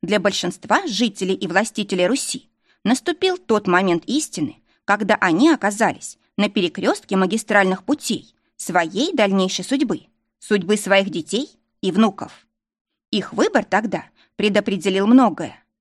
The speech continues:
Именно коллизии указанных лет подводят нас к действительному результату Батыева нашествия. Позднейшее развитие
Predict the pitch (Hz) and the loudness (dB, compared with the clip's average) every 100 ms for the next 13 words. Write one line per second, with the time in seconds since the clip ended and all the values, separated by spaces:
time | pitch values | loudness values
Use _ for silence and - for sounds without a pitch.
0 | _ _ _ 370 381 269 196 190 160 247 | _ _ _ 2 6 6 4 2 2 0
1 | 330 226 - 226 - 202 175 190 254 170 | -2 -4 -4 -2 0 0 -2 -4 -2 -4
2 | - _ _ _ 190 180 175 240 339 311 | -8 _ _ _ -2 0 0 0 0 0
3 | 202 196 - 185 220 185 208 208 190 196 | 0 0 -2 -4 -6 -6 -4 -2 0 2
4 | 185 185 160 - 262 - 202 208 196 196 | 2 0 -4 -2 -2 -2 0 0 0 -2
5 | 180 180 214 - - - - - _ _ | 0 0 0 0 -2 -4 -14 -16 _ _
6 | _ _ _ _ 180 165 180 330 - - | _ _ _ _ -2 0 0 0 0 -2
7 | 175 214 226 - - - | 0 0 -2 -4 -10 -16